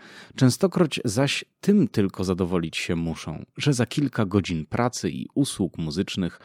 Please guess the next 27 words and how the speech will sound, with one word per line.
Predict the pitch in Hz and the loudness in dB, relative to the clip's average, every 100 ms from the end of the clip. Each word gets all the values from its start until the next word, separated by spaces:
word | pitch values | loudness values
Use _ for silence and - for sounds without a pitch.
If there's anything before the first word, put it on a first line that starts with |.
| - - - - | -20 -20 -20 -6
chudą | - 175 120 | 2 6 6
jaką | 87 85 90 82 | 6 0 -2 -4
kość | - 101 - - 90 | -2 0 0 -4 -4
do | - - | -4 -4
obgryzienia | 85 82 82 82 80 73 71 | -4 -4 -4 -2 -2 -4 -6
im | 78 76 | -6 -6
dają. | 71 76 - - - - - - - _ _ _ | -6 -6 -10 -16 -20 -20 -20 -20 -20 _ _ _
Z | - | -2
czegóż | - 156 80 - | 2 2 2 -4
tedy | 85 80 | -4 -2
mają | 80 76 71 | -4 -4 -6
żyć | 69 82 - | -6 -6 -6
ci | - | -6
ludzie, | 80 113 110 95 | 0 2 2 0
skoro | - 90 78 | -2 -4 -4
nikt | 71 78 120 - | -4 -2 -2 -2
się | - - - | -8 -8 -8
o | 80 | -8
nich | 71 73 - _ | -8 -8 -12 _
nie | 95 78 78 | -10 -8 -6
zatroszczy, | - - - - - - - | -8 -10 -12 -12 -12 -14 -12
nikt | 90 101 160 - | -2 0 0 -4
w | - | -16
ten | - 80 78 | -6 -4 -4
lub | 80 - | -6 -8
inny | 78 71 69 | -8 -8 -10
sposób | - - - - - | -12 -12 -14 -14 -20